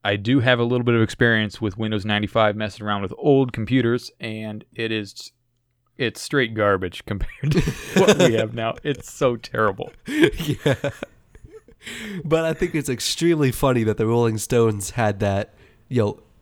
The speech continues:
Speaker 2: history intertwined with it. Like, I don't really know if they had much of a say or anything like that,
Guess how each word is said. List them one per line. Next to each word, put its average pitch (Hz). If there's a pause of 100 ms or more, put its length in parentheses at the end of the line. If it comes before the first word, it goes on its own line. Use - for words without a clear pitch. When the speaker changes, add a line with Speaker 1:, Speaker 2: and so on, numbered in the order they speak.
(200)
Speaker 2:
history 147
intertwined 123
with 104
it. 113
Like, 120
I 131
don't 139
really 123
know 113 (280)
if 117
they 120
had 117
much 110
of 117
a 101
say 123 (420)
or 175
anything 190
like 202
that, 220